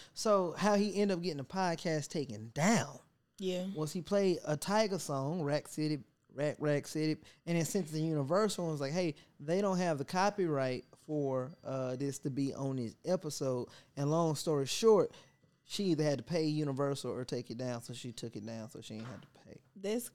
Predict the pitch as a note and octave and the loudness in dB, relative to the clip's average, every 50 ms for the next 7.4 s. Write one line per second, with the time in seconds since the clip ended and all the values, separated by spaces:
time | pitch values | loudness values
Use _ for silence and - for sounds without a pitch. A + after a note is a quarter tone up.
0 | _ _ F3 D3+ D#3 D3 A#2+ F2 - C2+ F#2+ G#2 D3+ F3+ F#3+ G#3+ A#3 - G#4 G#4 | _ _ -4 -2 0 0 -2 -4 -6 -12 -12 -6 -2 0 2 2 2 0 0 0
1 | G4 F4 E4+ F4+ F4 - G4 - F4 F4 F4 E4 D4+ C#4 C#4+ C#4+ C4+ C#4+ D4+ D4+ | 2 2 2 2 2 2 4 4 4 4 4 4 2 2 2 2 2 2 2 2
2 | C4 A3 A#3 A#3+ A3+ A3 G#3+ A3 B3 - A3 G#3+ B3 C4+ C#4+ D4 C#4+ C4+ C4+ B3+ | 4 4 4 2 2 2 0 0 0 2 2 2 4 2 2 0 0 0 2 2
3 | A3+ A3 G3+ G3 G3 G3+ - - _ _ _ _ _ _ F#3 G#3+ A#3 G3+ A3 A#3+ | 2 2 2 2 0 -2 -6 -12 _ _ _ _ _ _ 6 6 8 8 10 10
4 | B3 B3 B3 - - - - - A3+ A3+ A3 A3 G#3+ A3 A3 A3+ G#3 A3 G#3 F#3 | 10 10 8 4 -4 -18 -6 2 4 4 4 6 6 6 4 4 4 2 2 0
5 | D3+ - - G#3 G#3 G#3 G#3 F#3+ F3 E3 D3+ - - F#3 F3+ F3 E3 D3+ D3+ D3 | 0 -2 -2 -2 -2 0 0 0 -2 -2 -2 -2 -2 0 0 2 2 0 0 -4
6 | C3 C3 C#3+ - _ _ _ _ - F#3 G3 G3+ B3 A#3 A3+ A#3+ B3 B3 B3 B3 | -6 -8 -12 -20 _ _ _ _ -4 -2 0 0 0 -2 -2 -2 -4 -4 -4 -2
7 | B3+ B3+ B3+ B3+ B3+ C4+ C4 B3+ | -2 -2 -4 -4 -4 -6 -8 -10